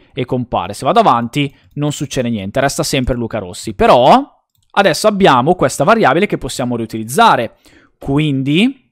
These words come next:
in realtà questo non ci serviva nemmeno, questo if non ci serviva nemmeno, avremmo semplicemente avuto questa cosa qua. Togliamola un attimo e facciamo this.route.parammap.subscribe, quindi andiamo a iscriverci,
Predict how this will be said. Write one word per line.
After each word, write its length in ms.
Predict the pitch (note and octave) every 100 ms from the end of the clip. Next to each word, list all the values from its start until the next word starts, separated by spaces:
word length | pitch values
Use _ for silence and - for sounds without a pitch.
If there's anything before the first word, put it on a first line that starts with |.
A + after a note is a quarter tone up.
| _
in 100 | D3+
realtà 320 | C#3 C3 D3+
questo 340 | - D#3 - C#3+
non 160 | C3
ci 80 | B2
serviva 400 | B2+ C3 C3 C3+
nemmeno, 600 | B2 B2 B2+ A#2 A#2 D3+
questo 340 | - B2+ - B2+
if 220 | B2 -
non 200 | A2+ A2
ci 100 | A2+
serviva 380 | A#2+ A2+ A#2+ A2+
nemmeno, 640 | G#3 G3 C3+ B2 C3+ D#3+ _ _ -
avremmo 280 | C#3 C3+
semplicemente 420 | A#2+ A#2 A#2+ B2+ B2+
avuto 280 | B2+ A#2+
questa 360 | - C#3 C3+ A#2+
cosa 180 | A2 G2
qua. 580 | - F2 G#2+ F#3+ A#3+ _
Togliamola 540 | - C#4 F#3 E3 C#3+ B2+
un 80 |
attimo 720 | A#2+ A2 - D#3+ G#3 C#4 _ _
e 100 | -
facciamo 840 | A#3+ A#3+ - F3+ B2 A2+ G#2+ - _ _ _
this.route.parammap.subscribe, 4000 | - B2 G3+ C4 D3 A2 - - C4+ A3+ C#3+ - A2 F#2+ - _ - B2+ D#3 D#3 D3+ F#3+ - A3+ C4 _ _ _ - C4+ G3+ D3 B2+ A2 G2 _ _ - A3 C#4 C#4 G#3+ D#3 B2+ D3 C3 - - E3 A#3 C#4 _ _ - C#4 A3 D3 - G#2+ F2+ - - D4 E3+ - C#3+ B2 B2+ D3+ G3+ C4+ -
quindi 200 | G3 E3+
andiamo 240 | G3 G#3
a 40 | D3
iscriverci, 960 | - - D3 B2 C3 - G#3 B3+ -